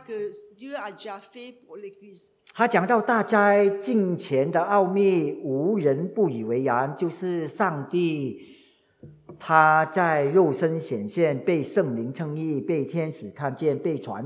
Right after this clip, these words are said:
Speaker 2: 于外邦，被世人信服，被接到这一个荣耀里头。
Speaker 1: Paul dit, et, sans contredit, le mystère de la piété est grand.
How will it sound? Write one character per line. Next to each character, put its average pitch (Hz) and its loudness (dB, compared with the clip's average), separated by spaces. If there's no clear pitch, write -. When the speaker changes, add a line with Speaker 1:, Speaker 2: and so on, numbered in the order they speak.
Speaker 2:
于 156 -6
外 151 4
邦， 143 0
被 156 4
世 151 -6
人 117 -4
信 131 -6
服， 104 -10
被 131 0
接 143 0
到 131 4
这 127 -2
一 120 -2
个 117 -4
荣 101 -8
耀 127 -4
里 82 -14
头。 73 -18
Speaker 1:
Paul 233 -12
dit, 262 -12
et, 254 -8
sans 330 -10
contredit, 262 -12
le 214 -16
mystère 240 -14
de 214 -14
la 208 -12
piété 233 -16
est 196 -14
grand. 208 -20